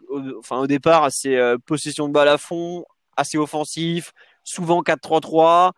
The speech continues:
avec des gabarits, euh, enfin, avec des joueurs plus portés sur la technique que sur le physique. Mais entre guillemets, j'ai envie de dire, ça, c'est la norme dans tous les grands clubs, quoi. Aujourd'hui, quel grand club va s'amuser à jouer, euh, trente pour cent de possession, enfin, jouer comme l'Atlético, euh, en match à l'extérieur de Ligue des Champions ? Il n'y en a aucun.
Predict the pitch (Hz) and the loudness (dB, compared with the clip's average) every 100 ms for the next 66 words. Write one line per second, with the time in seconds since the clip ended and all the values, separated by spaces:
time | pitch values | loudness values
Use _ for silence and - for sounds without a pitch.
0 | _ _ _ - 131 143 143 135 147 151 | _ _ _ -6 -4 -4 -4 0 2 2
1 | 156 165 165 135 131 127 127 135 135 151 | 2 2 0 0 -2 -6 -6 -8 -6 -4
2 | 151 - 175 165 143 170 156 147 151 165 | -6 -6 -8 -8 -6 -4 -2 -2 -4 -12
3 | 156 147 165 147 180 175 143 131 143 139 | -12 -10 -8 -8 -10 -10 -10 -10 -10 -8
4 | 156 147 139 139 160 139 - 139 139 151 | -6 -4 -6 -6 -6 -6 0 2 2 0
5 | 139 - 143 135 147 160 160 - 131 - | -2 -6 -6 -4 -2 2 2 0 -12 -12
6 | - _ _ 156 147 147 170 - 170 147 | -20 _ _ -4 -2 -2 -2 0 0 2
7 | 151 170 175 147 139 143 143 143 156 151 | 0 2 0 0 -2 -2 -4 -2 0 2
8 | 135 143 160 156 135 135 - 147 135 139 | 2 0 2 4 4 2 -2 -6 -8 -8
9 | 151 139 135 143 - 165 156 139 139 147 | -8 -6 -6 -6 -4 -4 -2 -2 -2 -2
10 | 147 139 147 131 143 156 156 147 135 - | 0 0 -2 -4 -2 2 4 4 2 -2
11 | _ _ _ _ - 127 139 143 151 151 | _ _ _ _ 0 2 2 2 0 0
12 | 143 - 147 143 139 143 135 151 170 143 | 0 2 0 0 -4 -8 -10 -10 -8 -4
13 | 135 147 170 | -4 -4 -6